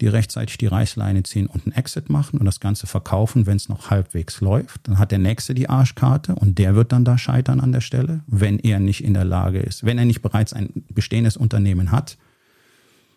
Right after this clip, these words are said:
ähm, das, äh, eben genau all diese Kriterien mit Kulturwerten und so weiter erfüllt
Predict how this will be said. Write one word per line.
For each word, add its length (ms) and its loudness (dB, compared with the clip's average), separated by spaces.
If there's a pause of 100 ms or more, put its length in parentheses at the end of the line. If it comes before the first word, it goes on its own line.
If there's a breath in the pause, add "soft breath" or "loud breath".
(360 soft breath)
ähm, 480 6
das, 560 -2
äh, 420 2
eben 220 4
genau 240 4
all 120 2
diese 200 2
Kriterien 440 2
mit 120 2
Kulturwerten 640 0
und 140 0
so 100 -4
weiter 240 0
erfüllt 540 0